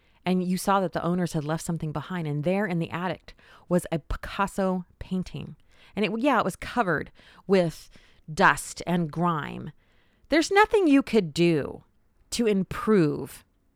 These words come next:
that Picasso. You could get it professionally cleaned. You could have it put in the best museums. You could have it lit correctly so that we could see all the greatness that was there. But there's nothing that you could do to improve it. It's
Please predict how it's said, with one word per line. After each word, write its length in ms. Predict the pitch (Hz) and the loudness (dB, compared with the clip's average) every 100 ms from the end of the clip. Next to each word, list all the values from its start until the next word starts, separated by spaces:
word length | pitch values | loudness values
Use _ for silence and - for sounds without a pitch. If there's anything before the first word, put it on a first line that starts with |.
| _ 170 | _ 0
that 220 | 175 - | 0 0
Picasso. 760 | 165 - 143 - - - - - _ _ _ - | -6 -8 -12 -12 -14 -14 -16 -20 _ _ _ 2
You 120 | 349 | 4
could 160 | 523 359 | 4 4
get 160 | 269 | 2
it 100 | - | 2
professionally 800 | 208 180 175 160 170 156 147 139 | -2 -2 -2 -2 -4 -4 -4 -6
cleaned. 600 | - 151 147 - 254 - _ _ _ - | -8 -10 -10 -10 -10 -14 _ _ _ -4
You 120 | 277 | -2
could 180 | - 254 | 0 -2
have 220 | 202 180 | 0 0
it 140 | 180 | -2
put 220 | - 170 - | -2 -2 0
in 120 | 160 | -2
the 80 | 147 | 0
best 300 | 143 - 160 | -2 -2 -6
museums. 520 | 147 131 143 180 196 | -6 -6 -4 -4 -4
You 80 | 247 | -4
could 140 | 277 | -4
have 200 | 180 165 | -2 -2
it 140 | 156 | -2
lit 360 | 156 151 165 - | -4 -2 -4 -6
correctly 540 | - 143 135 - 156 | -8 -6 -6 -6 -6
so 180 | 190 156 | -4 -6
that 160 | 143 - | -6 -6
we 80 | 151 | -8
could 220 | 147 131 - - | -10 -12 -20 -20
see 340 | - - - 170 | -16 -10 -2 2
all 120 | 151 | 2
the 80 | 143 | 0
greatness 420 | 143 147 - 147 | -2 -4 -2 -4
that 160 | - - | -4 -4
was 160 | 143 | -6
there. 200 | 135 156 160 | -2 -2 -2
But 120 | - | -4
there's 200 | 262 262 | -2 0
nothing 340 | 370 - 339 | 0 0 -2
that 120 | 240 | 0
you 120 | 202 214 | 0 0
could 160 | 185 | 0
do 140 | 170 208 | 0 -2
to 140 | - | -2
improve 400 | 156 - 262 254 | -4 -2 -4 -2
it. 80 | 170 | 0
It's 200 | 240 - | 0 -2